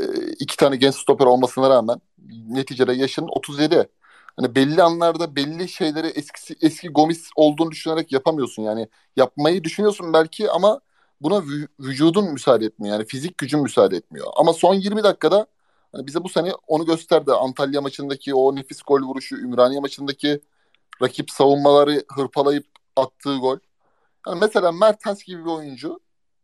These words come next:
e, Gonzalo Higuain ayrıldıktan sonra Napoli'de ileride santrafor oynamış. Hatta santraforda değil, gezici forvet oynamış. Tam böyle Adana Demir'in savunmasında o geri dörtlüsündeki arızaları değerlendirebilecek bir oyuncu Mertens.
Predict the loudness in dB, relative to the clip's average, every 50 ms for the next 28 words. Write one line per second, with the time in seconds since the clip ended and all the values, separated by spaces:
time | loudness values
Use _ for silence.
0 | _ _ -8 -6 -4 -4 -4 -2 -2 -2 -2 -2 2 2 2 2 4 4 2 2
1 | 2 0 -2 -2 -2 -2 0 0 -2 -2 -4 -8 -12 -8 _ -4 -4 -4 -6 -8
2 | -8 -6 -4 -4 -4 -4 -4 -6 -6 -4 -6 -6 -6 -8 -6 -4 -2 -2 -2 -2
3 | -2 -4 -4 -4 -2 -4 -4 -4 -4 -6 -8 -6 -4 -6 -6 -4 -2 -2 -2 0
4 | -2 -6 -10 -10 -14 -16 -18 _ _ -20 -20 _ _ -2 -2 0 2 2 2 2
5 | 2 0 0 0 0 0 0 2 2 0 0 -2 -8 -6 -4 -4 -4 -4 -4 -8
6 | -2 0 2 2 2 2 0 -2 -4 -4 -6 -8 -10 -2 0 0 2 2 0 0
7 | 2 2 4 4 2 2 2 -2 _ _ _ _ _ _ _ 2 2 2 2 -2
8 | 0 2 0 0 0 -2 -6 -6 -10 _ _ -12 -12 -12 -12 -4 0 2 4 4
9 | 2 2 2 0 -2 -2 -4 -10 -8 0 2 4 4 4 2 -2 _ _ -2 -2
10 | -2 -2 -2 -4 -4 -2 -4 -4 -4 -6 -12 -14 -10 -8 -8 -8 -4 -2 0 0
11 | 0 -2 _ _ _ _ _ _ 0 2 4 6 4 4 2 -2 -4 -6 -4 -4
12 | -4 -4 -4 0 2 2 2 0 -2 -6 -10 -10 -10 -8 -10 -10 -12 -14 _ -10
13 | -8 -8 -8 -8 -10 -12 -12 -6 -4 -4 -4 -4 -6 -10 -14 -14 -18 -20